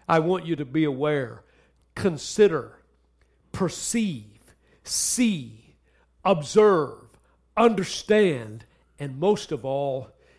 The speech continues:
idou, I want you to know you're going to be witnesses, eyewitnesses."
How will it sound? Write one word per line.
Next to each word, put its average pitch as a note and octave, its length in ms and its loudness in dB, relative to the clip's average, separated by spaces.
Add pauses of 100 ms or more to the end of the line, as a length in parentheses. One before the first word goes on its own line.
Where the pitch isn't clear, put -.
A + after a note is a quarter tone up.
(120)
idou, C#3+ 480 -4 (240)
I C#3+ 160 -2
want C#3+ 440 -6
you B2 360 -12 (160)
to C3 100 -12
know B2 580 -4 (220)
you're C3 120 -8
going C3 400 -10
to B2+ 120 -12
be A2+ 220 -10 (160)
witnesses, - 880 -16 (420)
eyewitnesses." C#3+ 1600 -6